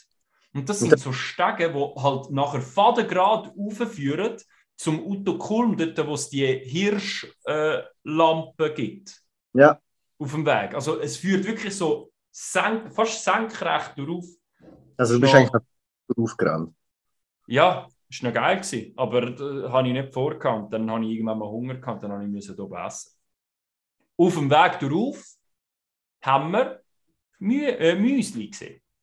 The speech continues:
Speaker 1: So kleine Nagetiere.
Speaker 2: Danke, dass du das erklärst. Du erklärst auch gerne Witz und er erklärt auch, was Müs sind.
Speaker 1: Genau. Und, äh,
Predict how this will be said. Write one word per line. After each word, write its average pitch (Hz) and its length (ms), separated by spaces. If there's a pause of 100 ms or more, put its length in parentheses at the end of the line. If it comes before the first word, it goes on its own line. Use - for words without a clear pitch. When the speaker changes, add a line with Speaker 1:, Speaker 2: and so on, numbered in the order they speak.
Speaker 1:
So 120 260
kleine 160 800
Nagetiere. 127 1000 (720)
Speaker 2:
Danke, - 320
dass - 140
du 104 60
das - 100
erklärst. 90 500 (540)
Du - 100
erklärst 120 420
auch 117 240 (120)
gerne 104 340
Witz - 460
und 123 400
er 120 100
erklärt 104 400
auch, 92 120
was - 180
Müs 82 340
sind. 73 280 (280)
Speaker 1:
Genau. 113 400 (200)
Und, 143 340
äh, 135 420